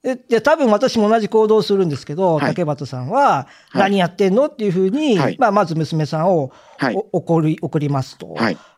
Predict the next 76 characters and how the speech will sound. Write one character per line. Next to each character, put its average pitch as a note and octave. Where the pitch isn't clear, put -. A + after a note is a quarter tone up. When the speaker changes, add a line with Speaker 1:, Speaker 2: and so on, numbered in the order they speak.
Speaker 1:
で、 B3
店 A3
員 G#3
さ G3+
ん -
に F#3+
「す F3
い D#3
ま D3+
せ G3
ん」 A#3
っ A#3
て G#3
い -
う -
話 E3
を -
ま C#3+
あ、 -
Speaker 2:
は -
い。 -
Speaker 1:
し C#3+
て D3+
い D3
く D3+
わ D#3+
け C#3+
で C3
す -
よ C3+
ね。 G3
Speaker 2:
は B3+
い。 -
Speaker 1:
で、 C#4+
こ D#4
れ E4+
っ G#4+
て F#3+
あ A3+
る G#4
意 D4
味 G3+
ご C#4+
く B3
ご C#4
く -
自 -
然 A3+
な A3+
ん G3+
で E3+
す -
け E3
ど D#3+
も、 F#3
そ B3
こ C#4
で C4+
ふ -
と C4+
竹 A#3+
俣 F#3
さ D3
ん C#3+
思 E3
う C#3
わ C3
け B2+
な A2+
ん B2
で C3
す -
け D#3
ど、 D#3+
Speaker 2:
は C3+
い。 -